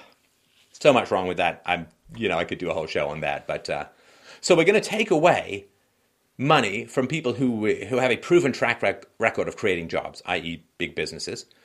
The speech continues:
And it's true that small businesses create a lot of jobs, but small business also destroys a lot of jobs. It's a high churn and high turnover, and not so great for family people who want more stability.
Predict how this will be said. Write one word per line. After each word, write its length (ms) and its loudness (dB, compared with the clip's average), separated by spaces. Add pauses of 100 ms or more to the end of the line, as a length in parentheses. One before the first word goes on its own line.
(440)
And 140 2
it's 120 -2
true 300 2
that 120 4
small 200 2
businesses 400 -6
create 220 0
a 40 0
lot 140 2
of 80 -4
jobs, 400 -2
but 140 -8
small 220 0
business 320 -4
also 180 -4
destroys 400 -6
a 60 0
lot 180 0
of 60 -10
jobs. 280 -8
It's 120 -16
a 20 -14
high 240 -4
churn 320 -6
and 120 -10
high 180 -6
turnover, 440 -8
and 80 -10
not 160 -10
so 80 -6
great 280 -4
for 80 -16
family 340 -8
people 320 -14
who 80 -12
want 260 -12
more 140 -10
stability. 480 -4